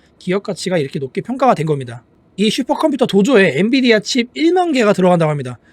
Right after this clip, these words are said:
여러분들, 자, 지금까지 여러분들 이제 엔비디아라고 하면은 단순하게 에이아이 반도체 정도로만 생각을 했죠. 섹터가 다소 협소했습니다. 그쵸? 근데 이제 슈퍼컴퓨터로 섹터가 포괄적으로 좀 더 넓어졌다. 자, 섹터 투자를 할 때 여러분들 잘 한번 생각을 해보세요.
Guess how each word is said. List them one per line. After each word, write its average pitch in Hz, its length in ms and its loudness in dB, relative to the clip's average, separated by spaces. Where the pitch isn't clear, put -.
여러분들, 196 340 2
자, 156 120 -6
지금까지 240 420 0
여러분들 170 300 0
이제 147 180 -6
엔비디아라고 175 520 2
하면은 151 240 -4
단순하게 143 580 -8
에이아이 240 340 2
반도체 240 460 2
정도로만 190 440 0
생각을 214 300 0
했죠. 196 300 -2
섹터가 214 540 -2
다소 175 220 -10
협소했습니다. 180 580 -6
그쵸? 156 320 -2
근데 247 200 4
이제 196 360 2
슈퍼컴퓨터로 277 800 2
섹터가 233 440 0
포괄적으로 269 540 -4
좀 247 120 -2
더 240 80 0
넓어졌다. 170 800 0
자, 156 120 0
섹터 247 260 0
투자를 214 300 2
할 160 60 -2
때 170 160 -2
여러분들 143 340 -6
잘 160 160 -2
한번 185 160 2
생각을 240 260 -2
해보세요. 120 280 -10